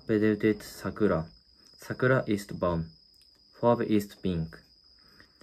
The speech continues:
Sodass der Mannschaft Farbe pink ist. Der Mannschaft ist gute Abwehr. Kagawa hat zum Stress gehört.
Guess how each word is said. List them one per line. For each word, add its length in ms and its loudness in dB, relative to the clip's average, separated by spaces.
Sodass 480 2
der 200 6
Mannschaft 540 2
Farbe 380 0
pink 400 0
ist. 340 -6
Der 200 4
Mannschaft 760 2
ist 400 -4
gute 340 0
Abwehr. 580 -2
Kagawa 580 6
hat 380 0
zum 340 4
Stress 540 0
gehört. 560 0